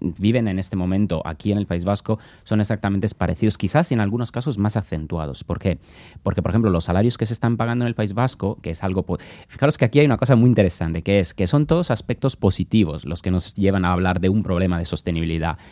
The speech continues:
Uno es, por ejemplo, en el País Vasco las pensiones que se pagan son más altas y eso comporta un coste más alto de gestión. Y por otro lado se habla de que la esperanza de vida va creciendo y en el País Vasco la esperanza de vida es más alta todavía que en las otras comunidades autonómicas de España. Dicho lo cual,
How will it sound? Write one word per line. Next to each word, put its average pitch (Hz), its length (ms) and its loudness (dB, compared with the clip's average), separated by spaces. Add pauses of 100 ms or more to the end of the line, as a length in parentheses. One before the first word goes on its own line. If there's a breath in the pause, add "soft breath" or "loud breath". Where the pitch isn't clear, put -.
(140 loud breath)
Uno 131 260 4
es, 131 140 2
por 92 100 -6
ejemplo, 98 240 0
en 87 60 2
el 85 80 -2
País 92 180 0
Vasco 113 380 0
las 95 160 0
pensiones 107 400 -4
que 104 100 -6
se 110 80 -6
pagan 120 240 -2
son 123 180 0
más 85 200 -4
altas 71 400 -8
y 80 80 -6
eso - 320 -6 (240)
comporta 90 500 -2 (380 loud breath)
un 101 240 -2
coste - 420 -2
más 82 200 -2
alto 82 200 0
de 78 80 -2
gestión. 98 400 0 (160 loud breath)
Y - 80 -4
por 107 160 2
otro 113 200 2
lado 127 120 4
se 117 140 0
habla 123 120 6
de 98 100 6
que 92 100 -2
la 87 80 0
esperanza 107 500 2
de 127 100 6
vida 127 220 4
va 117 160 6
creciendo 95 580 2 (240 loud breath)
y 98 120 -6
en 87 60 -2
el 85 60 -6
País 87 180 -2
Vasco 98 200 0
la 104 60 2
esperanza 107 320 -2
de 104 60 2
vida 110 140 4
es 117 200 -2
más 95 260 -2
alta 95 220 2
todavía 95 340 4
que 85 120 -4
en 80 100 -2
las 78 120 -6
otras 90 300 -4
comunidades 82 400 -4
autonómicas 80 420 -6
de 78 60 -10
España. 87 320 0 (260 loud breath)
Dicho - 240 -4
lo 80 80 2
cual, 95 260 4